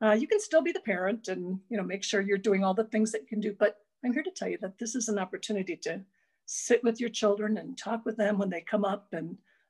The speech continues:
uh, I can remember my daughter saying once, "Mom, I always appreciated it, that no matter if you were working, the minute I came into the room, you always wanted to just sit and talk." This is an opportunity that you don't necessarily have if your kids are out of the house a long time.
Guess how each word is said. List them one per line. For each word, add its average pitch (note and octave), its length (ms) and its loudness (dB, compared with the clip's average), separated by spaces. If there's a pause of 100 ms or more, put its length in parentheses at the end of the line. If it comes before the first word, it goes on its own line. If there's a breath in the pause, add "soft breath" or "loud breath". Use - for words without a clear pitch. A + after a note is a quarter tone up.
uh, F3 240 -2
I - 40 -12
can C4 140 2
remember G3 200 4
my D#3+ 160 -2
daughter F3+ 280 0
saying F#3+ 240 -2
once, F3 240 -8
"Mom, G3+ 240 0
I A3+ 260 -2
always A3 400 4
appreciated - 640 -4
it, - 180 -12
that G3+ 200 -2 (360)
no A#3+ 60 6
matter B3+ 220 8
if C#4 120 -6
you C4 80 2
were A3+ 120 4
working, A3+ 340 2
the F3+ 100 -10
minute D#4+ 400 0
I E4+ 100 -2
came C4 220 0
into B3 160 -8
the G3+ 100 -2
room, F#3+ 340 0 (320 soft breath)
you G#3 200 -2
always A3 360 6
wanted F#3 260 -2
to - 100 -10
just - 380 -8
sit G3+ 140 -8
and G#3+ 140 -2
talk." - 280 -8 (220)
This F#4+ 160 -4
is G#4+ 120 -2
an D#4 140 -2
opportunity G3 840 -2 (260 soft breath)
that G3+ 140 -4
you A3+ 100 4
don't A#3+ 260 4
necessarily G3 580 -2
have - 400 -4
if C#4+ 200 -8
your F#3+ 100 -8
kids - 260 -8
are - 140 -4
out F#3+ 140 -6
of F#3+ 80 -6
the A3+ 80 -10
house F#3+ 240 -6
a F#3+ 80 -10
long E3+ 240 -8
time. F#3+ 320 -10